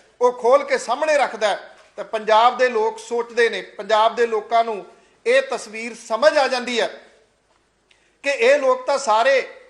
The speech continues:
ਮਿਲ ਕੇ ਖੇਡ ਰਹੇ ਨੇ। ਤੇ ਫਿਰ ਬਾਈ ਦੇ ਵਿੱਚ ਕੈਪਟਨ ਅਮਰਿੰਦਰ ਸਿੰਘ ਵੀ ਹਾਰ ਜਾਂਦੇ ਨੇ, ਬਿਕਰਮ ਸਿੰਘ ਮਜੀਠੀਆ ਵੀ ਹਾਰ ਜਾਂਦੇ ਨੇ, ਪ੍ਰਕਾਸ਼ ਸਿੰਘ ਬਾਦਲ ਵੀ ਹਾਰ ਜਾਂਦੇ ਨੇ,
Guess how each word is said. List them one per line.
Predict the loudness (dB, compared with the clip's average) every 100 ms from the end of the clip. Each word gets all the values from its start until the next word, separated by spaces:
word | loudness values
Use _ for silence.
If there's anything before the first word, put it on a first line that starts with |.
| _ _ _
ਮਿਲ | -6 0 0
ਕੇ | 0 -4
ਖੇਡ | 2 2 4
ਰਹੇ | 4 2
ਨੇ। | -4 -10 -16 _ _ _ _ _ _ _ _
ਤੇ | -4
ਫਿਰ | 2 6 6
ਬਾਈ | 6 2 2 2
ਦੇ | 2
ਵਿੱਚ | 2 0 -6 -20 _ _ _ _ _
ਕੈਪਟਨ | 0 0 0 -8 -6 -6
ਅਮਰਿੰਦਰ | -4 -2 2 2
ਸਿੰਘ | 0 -8
ਵੀ | -6 -6 -8 -12 _ _ _ _ _ _
ਹਾਰ | 2 4
ਜਾਂਦੇ | 2 -2 -2
ਨੇ, | -2 -4 -8 -16 -20 _ _
ਬਿਕਰਮ | -4 -2 0 -2 -2
ਸਿੰਘ | -8 -4
ਮਜੀਠੀਆ | -4 -4 -4 0 0
ਵੀ | 2
ਹਾਰ | 2 2
ਜਾਂਦੇ | 0 -4 -4
ਨੇ, | -4 -8 -12 _ _ _
ਪ੍ਰਕਾਸ਼ | -8 -2 2 2 0
ਸਿੰਘ | -4 0
ਬਾਦਲ | 4 4 4 -2
ਵੀ | -2
ਹਾਰ | 0 0
ਜਾਂਦੇ | 0 -4 -2 -2
ਨੇ, | -4 -6